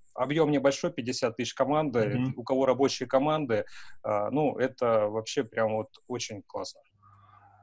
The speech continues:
Speaker 2: Э, еще раз, э, напомни, сама поездка, получается, в октябре состоится, да? В каком
Speaker 1: Нет, в ноя-, в ноябре.
Speaker 2: А, в
Speaker 1: А, до
Speaker 2: ноябре.
Speaker 1: двадцать, двадцатого октября у нас заканчивается промоушен. Подводим итог. А, организовываем мероприятие, то есть покупка на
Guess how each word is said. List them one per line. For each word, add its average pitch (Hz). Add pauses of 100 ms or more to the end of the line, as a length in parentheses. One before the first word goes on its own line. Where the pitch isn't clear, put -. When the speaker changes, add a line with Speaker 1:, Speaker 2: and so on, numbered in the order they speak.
Speaker 2:
Э, 117
еще 156
раз, 160
э, 139
напомни, 180
сама 156
поездка, 165
получается, 143
в 127
октябре 131
состоится, 92
да? 151
В -
каком 123
Speaker 1:
Нет, 151
в 139
ноя-, 165
в 127
ноябре. 151
Speaker 2:
А, -
в -
Speaker 1:
А, 123
до 135
Speaker 2:
ноябре. 165
Speaker 1:
двадцать, 156
двадцатого 156
октября 135
у 117
нас 135
заканчивается 127
промоушен. 175
Подводим 139
итог. 208 (400)
А, 120
организовываем 151
мероприятие, 156
то 131
есть 117
покупка 123
на 117